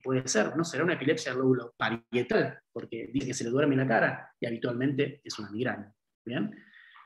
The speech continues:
Luego le hacemos un electro, lo estudiamos, y no, tiene otra etiología. Después A I T, trastornos del sueño,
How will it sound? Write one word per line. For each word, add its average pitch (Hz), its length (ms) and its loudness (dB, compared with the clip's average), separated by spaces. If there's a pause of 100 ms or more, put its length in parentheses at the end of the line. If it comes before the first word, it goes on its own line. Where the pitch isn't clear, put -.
Luego 127 280 4
le 131 80 6
hacemos 131 340 2
un 135 80 2
electro, 156 500 6
lo 117 100 -6
estudiamos, 135 680 2
y 107 480 -8
no, 110 140 -14 (400)
tiene 117 200 -6
otra 113 160 -6
etiología. 110 540 -4 (520)
Después 170 360 2
A 135 100 2
I 139 120 2
T, 180 480 6
trastornos 139 440 0
del 131 120 2
sueño, 147 600 4